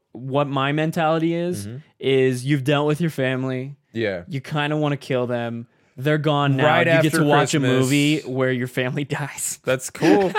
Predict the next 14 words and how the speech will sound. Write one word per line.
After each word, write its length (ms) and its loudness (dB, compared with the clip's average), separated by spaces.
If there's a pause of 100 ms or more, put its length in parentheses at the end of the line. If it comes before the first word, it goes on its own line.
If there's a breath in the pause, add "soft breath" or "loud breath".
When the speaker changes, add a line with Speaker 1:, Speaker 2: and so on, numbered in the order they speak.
(140)
Speaker 1:
<laughs> 200 -2
Speaker 2:
That's 280 -4
cool 160 0
with 120 0
me. 260 -2
I 160 0
think 600 -2 (240 soft breath)
Speaker 1:
In 160 2
many 340 2 (340 loud breath)
gruesome, 600 2 (260 soft breath)
almost 460 0
weirdly 800 0 (340 soft breath)
horrible 560 -2
ways. 440 -4